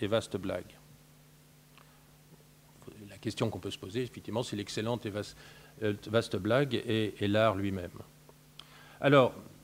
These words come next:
voilà fini mon petit diaporama d'introduction, et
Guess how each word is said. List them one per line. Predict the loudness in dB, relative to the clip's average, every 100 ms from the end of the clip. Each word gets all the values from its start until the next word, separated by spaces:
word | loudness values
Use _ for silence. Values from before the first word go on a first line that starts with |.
| -18 -6
voilà | 4 4
fini | 4 0 0
mon | 0 -2
petit | -6 -8
diaporama | -4 -4 0 0 2 4 2 2 -2
d'introduction, | -2 -2 -2 -6 -6 -6 0 2 4 2
et | 4 4 2